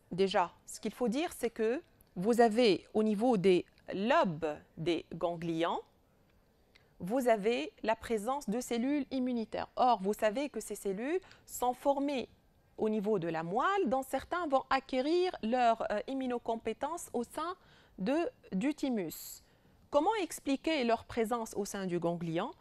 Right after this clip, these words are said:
Forcément, ces cellules ont fait l'objet d'une migration. Donc, les cellules immunitaires dans les ganglions prouvent qu'elles ont migré depuis la moelle,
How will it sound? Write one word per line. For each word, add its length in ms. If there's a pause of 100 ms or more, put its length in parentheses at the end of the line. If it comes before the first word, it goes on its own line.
(240)
Forcément, 680
ces 180
cellules 480
ont 120
fait 240
l'objet 420
d'une 360
migration. 640 (400)
Donc, 360
les 220
cellules 420
immunitaires 720
dans 180
les 100
ganglions 520 (360)
prouvent 320
qu'elles 320
ont 80
migré 520
depuis 500
la 140
moelle, 320